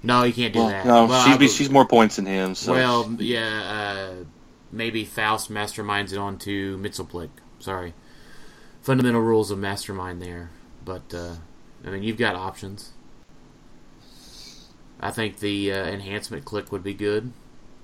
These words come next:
Speaker 1: Uh, Faust shooting for five damage.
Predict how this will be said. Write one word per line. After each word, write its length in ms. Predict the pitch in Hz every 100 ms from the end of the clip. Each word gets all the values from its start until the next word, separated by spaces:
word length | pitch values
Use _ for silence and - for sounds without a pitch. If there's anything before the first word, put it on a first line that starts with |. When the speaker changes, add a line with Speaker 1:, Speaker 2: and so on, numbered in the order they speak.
| - - - - - - - - - - - -
Speaker 1:
Uh, 220 | - 82 82
Faust 680 | - 95 95 101 - - -
shooting 480 | - 110 101 98 90
for 600 | 98 95 95 92 90 87
five 340 | - 95 101
damage. 680 | 101 107 107 110 113 - -